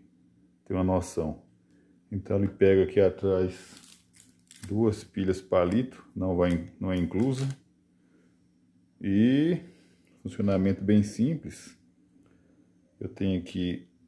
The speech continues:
o botãozinho de, de ligar. Na realidade, esse botão aqui, ele liga. Tá ali, ó. Já tem ali a, as duas linhas,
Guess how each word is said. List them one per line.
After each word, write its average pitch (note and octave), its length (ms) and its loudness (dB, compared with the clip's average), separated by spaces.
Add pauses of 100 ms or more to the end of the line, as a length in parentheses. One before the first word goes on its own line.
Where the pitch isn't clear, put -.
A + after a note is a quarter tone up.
(140)
o F2 120 -8
botãozinho F2 800 -2
de, F2 340 -2 (460)
de G2 160 -10
ligar. F#2+ 680 2 (2000)
Na F#2+ 100 -4
realidade, G#2+ 520 4
esse D3 200 -2
botão G#2+ 320 0
aqui, F#2 160 -4
ele A#2+ 140 2
liga. G2 520 0 (920)
Tá - 100 -14
ali, - 180 -10
ó. - 80 -16 (1040)
Já F2 200 -8
tem F#2 180 -10
ali F2 240 -6
a, E2 400 -4 (1800)
as F2 180 -12
duas F#2+ 260 -2
linhas, G#2 400 0